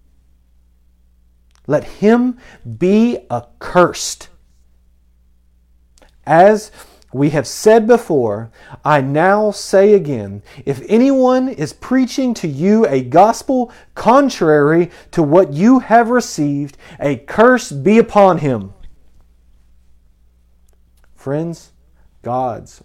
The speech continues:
word is sufficient, and it is the sufficient lens for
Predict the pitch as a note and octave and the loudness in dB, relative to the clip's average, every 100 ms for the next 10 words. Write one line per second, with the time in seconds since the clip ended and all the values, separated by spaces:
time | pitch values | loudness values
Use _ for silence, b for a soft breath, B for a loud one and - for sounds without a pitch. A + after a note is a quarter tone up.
0 | - A#2 A#2+ B2+ G2 G2+ G#2 _ _ - | -20 -12 -8 -8 -10 -14 -20 _ _ -14
1 | B2 A#2 F#2 F#2+ - - _ - F#2 - | -10 -10 -12 -20 -20 -20 _ -20 -20 -14
2 | C#3+ C3+ - F#2 - _ b b b B2 | -10 -10 -12 -20 -20 _ b b b -12
3 | B2 C#3+ F3 E3+ - b b C3 A#2+ C#3 | -6 0 0 0 -6 b b -12 -10 -12
4 | - E3+ F3+ F#3 F3 B2 A#2+ A2 - - | -8 -2 -2 -2 -8 -8 -10 -12 -16 -20
5 | - _ _ _ _ _ _ _ _ - | -20 _ _ _ _ _ _ _ _ -20
6 | - A#2 G2+ | -12 -12 -12